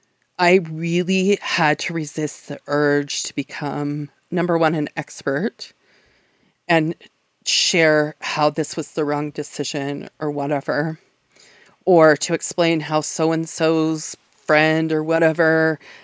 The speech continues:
got, went through a similar experience and let me tell you how they dealt with it. And look, everything's fine. I had to resist what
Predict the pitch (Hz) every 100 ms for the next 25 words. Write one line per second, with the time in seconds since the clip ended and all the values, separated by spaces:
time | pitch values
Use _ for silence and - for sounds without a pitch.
0 | - - 185 175 - 202 185 - 190 -
1 | - 190 175 175 175 165 - - 175 165
2 | 170 165 165 - 156 147 160 - - _
3 | - 160 170 160 - 156 156 151 139 151
4 | 147 151 143 131 - - - 160 185 -
5 | 139 147 - 147 147 - 147 131 147 147
6 | 160 - - - - 180 - - 180 180
7 | - 190 185 160 - 151 - - - -
8 | _ _ _ _ _ _ - 156 135